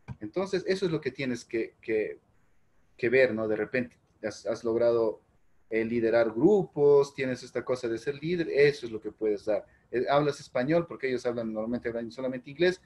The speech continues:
eso es lo que puedes dar. Has sido jefe de laboratorio, has trabajado con, con,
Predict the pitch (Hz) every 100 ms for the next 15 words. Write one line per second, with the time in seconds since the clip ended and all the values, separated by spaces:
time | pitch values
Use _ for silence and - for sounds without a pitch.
0 | _ - 143 143 123 113 107 - 110 101
1 | 107 95 _ _ _ - 139 - 160 143
2 | 135 127 120 113 - 147 131 120 117 110
3 | 110 110 185 196 175 156 156 135 135 147
4 | 143 123 120 - _ _ _ _ - 123
5 | 123 120 113